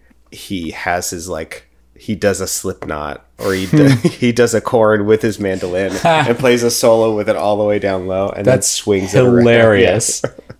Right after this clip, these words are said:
Speaker 2: Uh, not the least of which because a mandolin has a very short neck.
Speaker 1: Yeah. <laughs>
Speaker 2: And just, like,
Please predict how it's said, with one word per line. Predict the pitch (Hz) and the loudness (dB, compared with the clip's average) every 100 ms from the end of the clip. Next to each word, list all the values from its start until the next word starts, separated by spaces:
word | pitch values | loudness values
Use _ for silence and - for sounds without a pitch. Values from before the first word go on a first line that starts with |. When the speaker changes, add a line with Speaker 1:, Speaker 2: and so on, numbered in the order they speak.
| - | 0
Speaker 2:
Uh, | 104 | 4
not | 117 139 143 | 4 4 4
the | |
least | 127 131 | 2 4
of | 117 | 2
which | 120 | 0
because | 117 117 110 | 0 2 2
a | 107 | 2
mandolin | 107 110 117 113 | 0 2 4 4
has | 117 107 | 2 0
a | 101 | 0
very | 104 104 107 | 2 2 2
short | - 107 101 | 0 0 0
neck. | 110 90 - - _ _ - | -2 -4 -6 -14 _ _ -6
Speaker 1:
Yeah. | 95 - - - | -6 -6 -8 -8
<laughs> | - - - | -8 -6 -2
Speaker 2:
And | 123 | 2
just, | 123 127 | 2 2
like, | - - | 0 -4